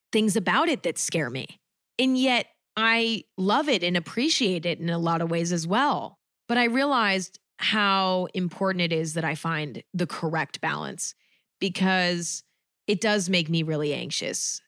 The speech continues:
and I am really compulsive about checking it. And that's not healthy. So I need to figure that shit out. And last but not least, I realized how much more present I could be in my life.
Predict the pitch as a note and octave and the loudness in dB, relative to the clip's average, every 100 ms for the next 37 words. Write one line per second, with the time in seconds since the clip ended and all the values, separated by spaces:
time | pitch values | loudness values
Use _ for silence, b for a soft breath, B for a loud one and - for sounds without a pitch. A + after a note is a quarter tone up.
0 | _ F#3 F3+ F3 E3+ - F#3 F#3+ F#3 F#3+ | _ 0 2 2 -2 -2 0 2 2 2
1 | F#3 F3 E3 D#3+ D#3 D#3+ D#3 D3+ - C#3+ | 0 -2 -2 -2 -2 -2 0 -2 -2 -4
2 | - - E3 - - - D#3 D3+ - - | -6 -4 -2 -2 -4 -4 -4 -4 -4 -8
3 | _ b b b b b _ F#3 F3 F3 | _ b b b b b _ 0 2 2
4 | E3 E3 D#3 - _ F3 F#3+ G3+ G#3+ F3+ | 0 -2 -8 -14 _ 0 0 0 0 0
5 | E3 - D3+ - D3 - _ _ _ - | 0 -2 -4 -2 -6 -6 _ _ _ -2
6 | F#3 E3 E3 F3+ F#3 F#3 F3 F3+ D#3+ D3+ | 0 2 0 0 0 0 0 -2 -2 -2
7 | - D3 C3 - - _ _ _ - A3+ | -4 -4 -4 -6 -10 _ _ _ -6 0
8 | B3 C#4 D4 A#3+ G#3 F#3+ F3+ - G3 G3 | 0 0 0 0 2 2 2 -2 -2 0
9 | G3 G3 F3+ F3 F3 - G#3 G3 F#3+ F#3+ | 0 2 2 2 -2 -4 -2 -2 -2 -2
10 | E3+ - E3 D#3 D#3 C3+ - - E3+ F3 | -4 -2 -2 -2 -4 -6 -8 -2 0 0
11 | D#3 D#3+ C#3+ C#3 C3 C3 F#2+ - - | 0 0 0 -2 -2 -2 -4 -8 -18